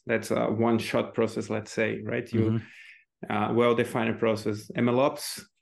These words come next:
Speaker 1: becomes relevant once you want to, um, to turn this process continuous.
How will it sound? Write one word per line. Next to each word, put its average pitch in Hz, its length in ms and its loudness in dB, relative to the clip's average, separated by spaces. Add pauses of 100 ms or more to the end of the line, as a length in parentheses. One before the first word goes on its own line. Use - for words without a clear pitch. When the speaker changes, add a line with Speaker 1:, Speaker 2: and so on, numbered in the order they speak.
(100)
Speaker 1:
becomes 120 340 0
relevant 123 500 2
once 113 440 -2
you 113 200 0
want 110 300 -2 (180)
to, 110 380 -2 (360)
um, 104 460 0 (300)
to 127 400 2
turn 131 220 2
this 117 160 2
process 117 360 -2
continuous. 107 720 -2